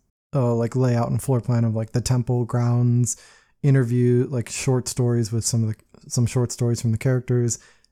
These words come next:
and interviews with the author, like a Q and A style interview.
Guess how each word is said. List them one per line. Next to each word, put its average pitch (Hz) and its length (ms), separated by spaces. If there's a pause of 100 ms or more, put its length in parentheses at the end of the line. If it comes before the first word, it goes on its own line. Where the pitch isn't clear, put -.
and 117 240
interviews 123 440
with 110 100
the 113 100
author, 117 500
like 117 180
a 120 60
Q 127 240
and 113 80
A 113 140
style 117 520 (140)
interview. 113 480